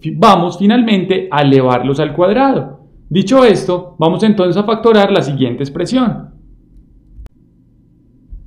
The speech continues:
Tenemos entonces que la raíz cuadrada de este término sería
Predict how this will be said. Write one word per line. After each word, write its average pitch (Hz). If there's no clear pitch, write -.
Tenemos 165
entonces 208
que 170
la 147
raíz 143
cuadrada 202
de 147
este 156
término 220
sería 120